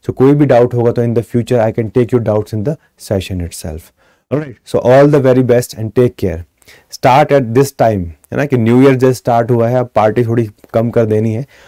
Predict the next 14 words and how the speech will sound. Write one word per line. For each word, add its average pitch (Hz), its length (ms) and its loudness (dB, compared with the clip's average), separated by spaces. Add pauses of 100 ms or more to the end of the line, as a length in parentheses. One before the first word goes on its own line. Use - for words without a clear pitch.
(140)
और 101 180 -2
पार्टी 113 300 2
से 135 140 -2
स्विच 127 300 -2
करना 113 340 -4
है 117 180 -4
पढ़ाई 95 340 -6
की 95 140 -6
तरफ। 87 320 -8 (400)
I 120 60 4 (100)
also 143 260 2
understand 123 540 -2
when 110 80 -2
I 117 80 2